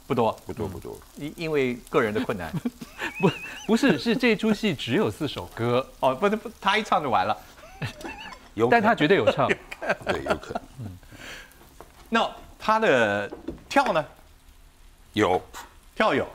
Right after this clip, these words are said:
Speaker 2: 有。
Speaker 3: 但不是大跳。
Speaker 2: 对。
Speaker 3: 因为我们里面有很多群演，男男女女都很优秀的年轻人，
Speaker 1: 嗯，嗯，嗯。
Speaker 3: 他们要苦练两个月。
Speaker 1: 嗯。
Speaker 3: 因为事实上，就算很多是舞蹈系出身的 dancer，但是他们没有学过，没有学过弗朗明哥。
Speaker 1: 嗯。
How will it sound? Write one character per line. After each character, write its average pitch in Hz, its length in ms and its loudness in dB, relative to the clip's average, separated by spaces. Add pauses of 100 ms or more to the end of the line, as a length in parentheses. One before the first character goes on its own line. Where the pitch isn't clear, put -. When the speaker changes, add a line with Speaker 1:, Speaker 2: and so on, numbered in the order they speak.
Speaker 2:
有。 - 240 -6 (500)
Speaker 3:
但 208 180 4
不 143 140 -2
是 175 120 0
大 151 260 2
跳。 117 440 -4
Speaker 2:
对。 101 220 0 (220)
Speaker 3:
因 190 100 -2
为 - 0 -
我 208 80 2
们 135 100 0
里 131 60 2
面 156 100 0
有 160 80 2
很 123 160 -4
多 123 160 0
群 110 300 -6
演， 107 260 -4
男 110 140 -2
男 123 180 0
女 110 120 -2
女 98 180 -6
都 90 100 -6
很 107 140 -6
优 107 180 0
秀 110 140 -2
的 104 100 -4
年 123 220 -2
轻 113 180 -4
人， 98 120 -4
Speaker 1:
嗯， - 20 -8
嗯， 90 40 -14 (320)
嗯。 - 100 -20
Speaker 3:
他 160 160 0
们 139 200 0
要 139 160 4
苦 104 260 -6
练 113 180 -2
两 85 180 -8
个 92 80 -8
月。 98 300 -6
Speaker 1:
嗯。 127 160 0
Speaker 3:
因 175 40 -2
为 190 120 2
事 - 80 -12
实 190 100 -6
上， 180 180 2
就 185 120 -2
算 170 240 -2
很 113 120 -6
多 117 140 -4
是 143 60 -4
舞 113 100 -2
蹈 104 160 -2
系 107 180 -8
出 107 200 -6
身 101 200 -8
的 104 120 -12
dancer， 107 420 -6 (500)
但 180 160 -8
是 - 120 -16
他 - 120 -12
们 151 140 -8
没 127 80 -8
有 117 160 -8 (260)
学 - 240 -12
过， 104 160 -10 (500)
没 143 100 -6
有 185 80 -6
学 131 100 -6
过 123 80 -4
弗 113 100 -8
朗 101 140 -6
明 98 160 -10
哥。 95 300 -14
Speaker 1:
嗯。 123 200 0